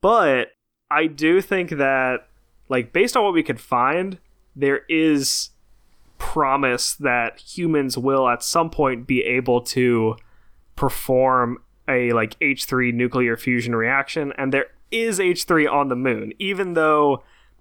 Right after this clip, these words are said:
the amounts needed and the ability to do that are still in question. I think that it's enough to, for me to consider that, like,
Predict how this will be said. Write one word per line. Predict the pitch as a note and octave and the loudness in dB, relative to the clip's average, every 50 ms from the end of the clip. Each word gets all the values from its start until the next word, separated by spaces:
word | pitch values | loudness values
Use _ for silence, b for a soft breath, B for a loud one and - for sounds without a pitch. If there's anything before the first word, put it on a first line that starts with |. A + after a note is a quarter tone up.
| _ _ | _ _
the | C#3 C3+ | -2 0
amounts | B2+ B2+ C3 C3 C#3 D3 D3+ C#3+ - - - | 0 0 0 0 2 2 0 0 -4 -8 -8
needed | D3+ D3+ D#3+ F3 E3+ D#3+ E3 D#3+ D#3+ D#3+ D3+ | -2 0 0 2 2 4 4 6 6 4 4
and | C#3 C3 C3 | 0 -4 -4
the | B2+ B2+ A#2+ | -2 -2 -2
ability | A#2 A2+ C3+ C3 C3+ C3+ C3 A#2+ | -2 0 0 0 2 2 2 0
to | A#2 A2+ | -2 -2
do | A2+ B2+ C3 C#3+ | 0 0 0 2
that | D3+ D#3 D3+ C#3 | 2 2 2 2
are | B2+ | 0
still | B2 - - C#3+ C3 | 0 0 -2 0 0
in | A#2+ A#2+ A#2 | 0 -2 -4
question. | - - D3+ D3+ - - - - G#3 G3+ G3 - - | -2 0 0 0 0 -2 -6 -6 -4 -4 -6 -4 -4
I | D3 C#3+ | -4 -4
think | C#3+ - - D#3+ D#3 D3+ - | -4 -4 -4 -4 -4 -2 -2
that | D3+ C#3 C#3 | -2 0 0
it's | C3 C3 - - - - - - | -2 -4 -4 -10 -12 -12 -10 -8
enough | C#3+ B2+ A#2+ A#2+ A#2+ A#2+ B2+ C3+ C#3+ F3 F3+ - - - - - - - | -8 -6 -6 -6 -4 -2 0 2 2 0 0 -4 -12 -18 -20 -16 -10 -4
to, | - C#3 B2 B2 A#2+ A#2 A#2 - | 0 0 2 2 2 0 -2 -4
for | - - D3 C#3 | -4 -4 -2 0
me | C3+ C3+ | 0 0
to | C3+ C3 | -2 -2
consider | - C3 B2 - - C3+ B2+ B2 | -4 -6 -6 -6 -4 0 0 0
that, | A#2+ A#2+ A#2 A#2 - | 0 0 -2 -2 -2
like, | B2+ A#2+ A2+ A2 G#2+ - - - | -4 -4 -4 -4 -6 -8 -12 -18